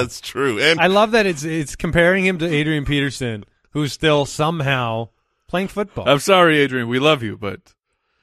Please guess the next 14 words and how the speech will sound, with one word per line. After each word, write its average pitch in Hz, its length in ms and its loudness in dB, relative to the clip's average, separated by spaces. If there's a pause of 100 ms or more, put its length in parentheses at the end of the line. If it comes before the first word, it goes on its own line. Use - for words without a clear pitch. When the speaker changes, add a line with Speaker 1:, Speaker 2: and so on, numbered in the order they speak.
(240)
Speaker 2:
He 165 80 2
almost 151 200 4
Speaker 1:
You're 160 120 4
Speaker 2:
had, 180 100 6 (140)
Speaker 1:
very, 147 100 -6
but 127 80 -2
Speaker 3:
just 156 160 0
Speaker 1:
very 202 220 2
slow. 151 340 2 (140)
Speaker 2:
he 170 160 0
almost 170 300 -2
had 147 160 -2
two 131 120 -6
touchdowns. 104 480 -8